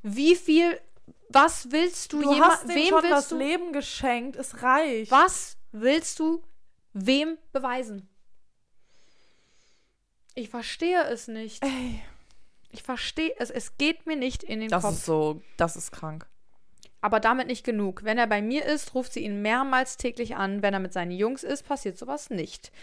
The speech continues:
Speaker 1: Sie klammert extrem an ihm. Und sobald ich figurbetonte Kleidung trage, redet sie diese schlecht. Als wir im gemeinsamen Familienurlaub am F-K-K-Strand waren, es war so unangenehm, ist der Papa von meinem Freund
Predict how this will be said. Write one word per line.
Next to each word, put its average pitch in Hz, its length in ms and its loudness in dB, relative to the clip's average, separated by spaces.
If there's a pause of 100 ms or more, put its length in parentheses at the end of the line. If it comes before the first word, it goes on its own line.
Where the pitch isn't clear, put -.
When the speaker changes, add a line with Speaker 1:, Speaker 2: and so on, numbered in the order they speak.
(200)
Speaker 1:
Sie - 140 -14
klammert 220 320 -4
extrem - 560 -6
an 185 220 -8
ihm. 170 340 -10 (380)
Und 226 160 -6
sobald 247 340 4
ich - 120 -4
figurbetonte 254 680 -2
Kleidung 196 380 -2
trage, 196 420 -4
redet 220 320 -2
sie 247 140 -8
diese 196 240 -6
schlecht. - 540 -4 (340)
Als 240 180 -2
wir 254 100 -4
im 220 100 -6
gemeinsamen 254 480 -2
Familienurlaub 233 800 -2
am 196 120 -4
F-K-K-Strand 202 1300 -6
waren, 160 540 -6 (300)
es - 220 -6
war 185 120 0
so 233 480 0
unangenehm, 180 880 -4 (120)
ist 208 200 -4
der 196 100 0
Papa 247 320 -2
von 208 140 -10
meinem 196 260 -4
Freund 208 340 -6